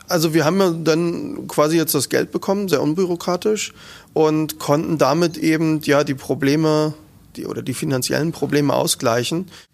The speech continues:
Ja, da kann man gar nichts groß zu sagen. Also es gab da auch nichts Negatives oder sowas. Das lief relativ zügig, relativ schnell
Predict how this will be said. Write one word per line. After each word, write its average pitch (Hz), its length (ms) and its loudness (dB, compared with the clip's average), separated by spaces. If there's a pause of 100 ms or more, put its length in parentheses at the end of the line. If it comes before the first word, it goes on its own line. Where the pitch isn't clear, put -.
(120)
Ja, 135 160 0
da 151 120 2 (260)
kann 123 120 -4
man 151 120 2
gar 143 160 4
nichts 190 160 0
groß 165 240 2
zu 214 80 2
sagen. 156 280 4
Also 139 200 2
es 139 100 0
gab 156 200 2
da 156 100 4
auch 143 80 4
nichts 156 180 0
Negatives 180 540 0
oder 175 160 2
sowas. 175 260 2
Das 156 180 -2
lief 151 280 -2
relativ 151 340 2
zügig, 196 340 -2
relativ 139 300 0
schnell 240 260 2